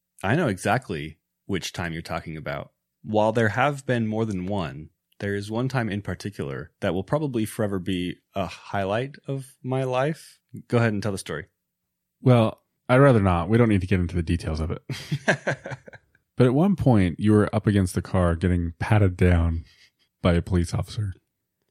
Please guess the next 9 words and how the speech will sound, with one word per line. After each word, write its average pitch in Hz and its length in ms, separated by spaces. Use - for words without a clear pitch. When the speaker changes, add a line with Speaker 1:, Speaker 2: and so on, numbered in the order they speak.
Speaker 1:
He 104 60
was 90 100
very 87 300
thorough. 76 340
Speaker 2:
<laughs> - 1900
On 120 140
a 113 40
separate 160 460
occasion, 82 720